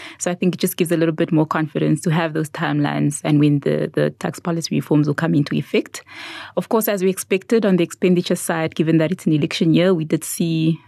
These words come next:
I guess you can call it s-, maybe not stimulus spending, but some sort of relief, um, relief spending from the government.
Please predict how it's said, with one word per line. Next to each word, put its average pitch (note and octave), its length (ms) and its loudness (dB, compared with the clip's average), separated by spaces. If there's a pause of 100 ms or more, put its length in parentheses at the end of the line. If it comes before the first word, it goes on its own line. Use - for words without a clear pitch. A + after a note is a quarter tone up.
(100)
I - 60 -10
guess A3 140 0
you - 60 0
can D#3 160 0
call D#3+ 160 0
it D3+ 80 -4
s-, - 160 -6 (560)
maybe A#3+ 160 4
not G3 180 2
stimulus E3+ 440 0
spending, F3 340 4
but F#3+ 100 0
some F#3+ 240 4
sort F#3+ 240 0
of E3+ 160 -2
relief, D#3+ 480 2
um, D3+ 480 2
relief E3 220 2
spending D#3+ 320 0
from D#3+ 180 -2
the D3+ 100 0
government. G3+ 480 4